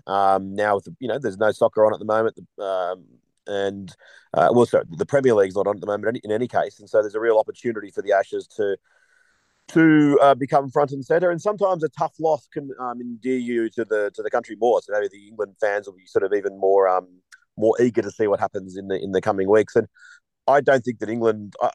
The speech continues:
I don't agree that this is anything more than just a one, one, you know, obviously it's just one victory, but I don't think there's anything more to it than that. I think that England will come back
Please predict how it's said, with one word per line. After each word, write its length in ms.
I 120
don't 160
agree 280
that 140
this 160
is 240
anything 320
more 200
than 120
just 180
a 40
one, 400
one, 340
you 100
know, 260
obviously 380
it's 100
just 180
one 200
victory, 280
but 120
I 80
don't 220
think 140
there's 140
anything 280
more 160
to 100
it 80
than 140
that. 180
I 140
think 160
that 100
England 240
will 80
come 200
back 200